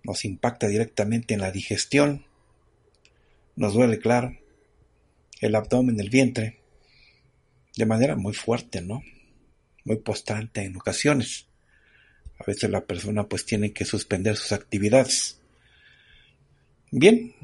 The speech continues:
es que habrá que considerar algunas cosas, ¿no? Que a veces la pasamos por alto. Por ejemplo, el estómago no es simplemente una bolsa para introducir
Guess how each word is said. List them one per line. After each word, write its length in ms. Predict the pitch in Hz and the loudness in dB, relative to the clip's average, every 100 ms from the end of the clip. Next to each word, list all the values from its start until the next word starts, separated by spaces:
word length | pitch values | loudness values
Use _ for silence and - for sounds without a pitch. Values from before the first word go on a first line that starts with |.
| - | 0
es 140 | 175 | 4
que 80 | - | 10
habrá 200 | 160 160 | 10 10
que 160 | 160 - | 6 4
considerar 500 | 120 - 113 117 117 | 4 6 6 8 6
algunas 340 | 107 110 - | 4 0 0
cosas, 480 | - 110 - 87 - | 0 0 0 -6 -8
¿no? 180 | 113 - _ _ _ _ _ _ _ _ _ | -10 -10 _ _ _ _ _ _ _ _ _
Que 120 | - 135 | 4 6
a 20 | |
veces 300 | 170 - 160 | 6 2 -2
la 160 | 113 | 0
pasamos 400 | 107 - 104 107 | -2 -4 -6 -8
por 180 | - 120 | -4 -2
alto. 300 | 123 117 - - _ - - | -2 -6 -16 -18 _ -20 -14
Por 160 | - 104 | -2 0
ejemplo, 380 | - 120 117 - - _ _ - - - _ _ - - - - - - | 0 -2 -2 -8 -16 _ _ -20 -20 -20 _ _ -20 -20 -20 -20 -20 0
el 120 | 127 | 6
estómago 440 | 123 - 147 196 202 | 6 8 8 10 10
no 100 | 135 | 8
es 60 | |
simplemente 580 | 123 127 113 113 117 120 | 4 2 4 4 4 4
una 160 | 120 107 | 2 2
bolsa 400 | 104 113 120 - | 2 2 0 0
para 220 | 107 101 | 0 0
introducir 880 | 101 - 101 92 - 120 117 - | -2 0 0 0 2 2 2 -6